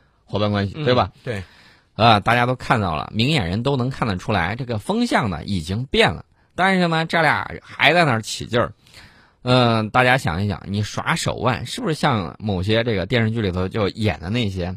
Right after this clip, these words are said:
Speaker 1: 啊？你以为你搞了很多手段，但是你失去的是人心。
Speaker 2: 嗯。
Speaker 1: 大家要知道，天时不如地利，
Speaker 2: 嗯。
Speaker 1: 地利不如人和。
Speaker 2: 嗯。
Speaker 1: 刚才我说到了，公道自在人心。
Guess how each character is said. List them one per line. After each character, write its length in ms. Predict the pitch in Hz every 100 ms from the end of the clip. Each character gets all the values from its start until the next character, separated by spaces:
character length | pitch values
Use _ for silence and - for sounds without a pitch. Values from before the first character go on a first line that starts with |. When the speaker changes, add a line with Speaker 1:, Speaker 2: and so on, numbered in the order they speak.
| - -
Speaker 1:
啊？ 380 | 110 92 76 -
你 460 | 98 104 87 85 95 - _ _
以 240 | - 104 82
为 160 | 80
你 160 | 117 110
搞 160 | 101
了 100 | -
很 180 | 101 76
多 180 | 71 101
手 220 | - - 95
段， 160 | 82 - _
但 260 | 202 196
是 80 | 151
你 160 | 101 90
失 240 | - 185
去 160 | 190 143
的 140 | 87
是 260 | 87 101 85
人 240 | 82 104
心。 300 | 123 143 151 -
Speaker 2:
嗯。 280 | 127 101 73 -
Speaker 1:
大 160 | 131 139
家 120 | 143
要 200 | 139 87
知 160 | 117
道， 180 | 110 - -
天 320 | - 208 214
时 280 | 262 - 107
不 160 | 127 120
如 160 | 107
地 220 | 123 151 107
利， 200 | 87 - -
Speaker 2:
嗯。 120 | 104
Speaker 1:
地 140 | 214
利 180 | 135 98
不 180 | 76 113
如 80 | 95
人 220 | 85 87
和。 300 | 101 - 87 _
Speaker 2:
嗯。 140 | 135 113
Speaker 1:
刚 160 | 131
才 100 | 127
我 140 | 98 90
说 180 | 110
到 120 | 107 80
了， 80 |
公 200 | 92 135
道 140 | 139 92
自 160 | 120
在 140 | 113 78
人 180 | 76 95
心。 220 | 95